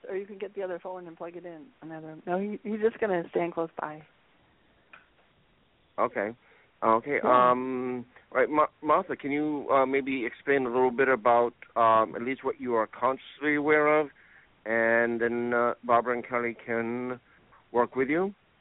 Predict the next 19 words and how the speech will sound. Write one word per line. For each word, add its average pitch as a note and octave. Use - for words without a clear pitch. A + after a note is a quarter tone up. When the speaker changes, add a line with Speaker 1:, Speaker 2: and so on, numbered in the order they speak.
Speaker 2:
to G#2+
help A2+
you? C#3+
Speaker 1:
Okay. G3+
Um, D#3
well, F#3
I F3
missed G3+
the G#3+
first F3+
fifteen F3+
minutes F3
of D#3+
the E3
show. F3
I F3
apologize. D#3+
And, D3+
um, D3+